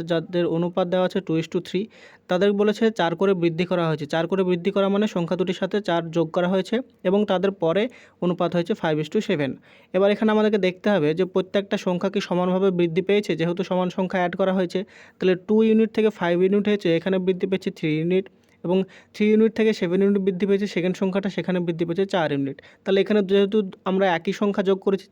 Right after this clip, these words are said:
চার, কিন্তু অনুপাতের ক্ষেত্রে আমাদের একইভাবে বৃদ্ধি পায়নি। তাহলে এখানে যে তিন এবং চার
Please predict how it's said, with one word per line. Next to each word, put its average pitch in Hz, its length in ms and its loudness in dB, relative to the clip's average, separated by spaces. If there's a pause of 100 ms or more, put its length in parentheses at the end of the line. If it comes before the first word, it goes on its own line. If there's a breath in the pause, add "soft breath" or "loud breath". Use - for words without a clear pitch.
চার, 214 180 2 (280 soft breath)
কিন্তু 196 160 2 (100)
অনুপাতের 185 400 0
ক্ষেত্রে 190 280 -4
আমাদের 190 180 2 (100)
একইভাবে 185 340 -2 (120)
বৃদ্ধি 160 320 -2
পায়নি। 147 260 -2 (280 loud breath)
তাহলে 190 280 2
এখানে 208 280 0
যে 214 60 4 (140)
তিন 190 140 2 (100)
এবং 202 100 2 (120)
চার 175 120 0